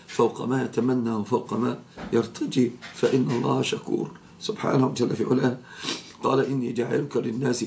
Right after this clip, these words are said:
إماما"، قاله: "من ذريتي". كان صادق ذلك إبراهيم عليه السلام، لذلك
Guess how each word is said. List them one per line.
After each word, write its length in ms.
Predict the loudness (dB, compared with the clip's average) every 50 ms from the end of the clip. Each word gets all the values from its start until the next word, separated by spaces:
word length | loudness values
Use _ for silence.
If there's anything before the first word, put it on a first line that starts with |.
| 0
إماما"، 360 | 0 2 4 4 4 2 2 0
قاله: 400 | 0 0 0 2 2 2 0 0
"من 140 | 0 -2
ذريتي". 580 | -2 -2 -2 -2 0 2 0 0 0 -6 -10 -10 -14 -18 -20 -20 -20 -12 -2
كان 200 | 0 0 2 2
صادق 400 | 2 4 2 2 2 0 -6 -2
ذلك 560 | 0 0 2 0 -2 0 0 0 0 -2 -4 -12 -20 -20 -14 -4 0
إبراهيم 380 | 0 2 4 4 4 4 2 0
عليه 80 | -2 -4
السلام، 420 | -4 0 0 2 2 2 2 0
لذلك 580 | 0 2 2 0 0 -2 0 0 0 0 0